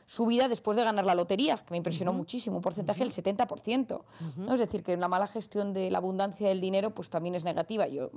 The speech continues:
Speaker 1: yo hablo siempre de unos, de unos mínimos. Yo añadiría ahí la familia. ¿La familia qué es? La familia, mm, tus padres, tus hermanos, tu marido, tu mujer, tus hijos, o esa especie de familia, amigos que son los que vas eligiendo a lo largo del camino.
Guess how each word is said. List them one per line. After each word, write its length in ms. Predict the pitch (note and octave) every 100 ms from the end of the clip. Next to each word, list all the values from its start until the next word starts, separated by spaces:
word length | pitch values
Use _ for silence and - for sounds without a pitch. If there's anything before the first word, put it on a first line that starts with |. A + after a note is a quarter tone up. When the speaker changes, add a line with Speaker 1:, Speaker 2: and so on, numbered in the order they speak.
| B2+
Speaker 1:
yo 120 | -
hablo 160 | D#3 D#3+
siempre 240 | E3 E3+
de 60 | E3+
unos, 240 | E3+ D#3+ - - - - G3
de 80 |
unos 180 | A3 G#3
mínimos. 320 | A3 A3+ A3+
Yo 220 | A3+ E4 -
añadiría 540 | D#4 D4+ C#4 B3+ B3+
ahí 120 | B3
la 120 | B3+
familia. 520 | - E3+ E3+ E3 - - _ _ - -
¿La 80 |
familia 320 | - A3 B3 C4
qué 140 | G3
es? 100 | E3+
La 80 | E3
familia, 840 | - F3+ G3 G3+ F#3+ F#3 F#3+ F#3
mm, 360 | F#3 - - - -
tus 160 | E3+ -
padres, 360 | A3 A3 A3
tus 140 | - E3
hermanos, 480 | E3+ G3 G#3+ G#3+
tu 80 | -
marido, 400 | - F#3 G#3 G#3
tu 60 | G3+
mujer, 460 | F3 - G#3+ A3 F#3+
tus 200 | E3 -
hijos, 320 | A#3 B3+ B3+ - - - - -
o 120 | G#3
esa 280 | A#3+ B3 A#3+
especie 360 | A#3 A3 A3+
de 40 | G#3
familia, 360 | G#3 A3+ A3+
amigos 320 | A3+ A3+ A3+
que 100 | -
son 160 | F3+ F#3
los 140 | F#3+
que 100 | -
vas 180 | F3+ E3+
eligiendo 440 | F#3 E3+ - F3+ F3
a 20 |
lo 80 | E3+
largo 240 | E3 E3+
del 140 | E3+
camino. 420 | E3 D3+ D3+ -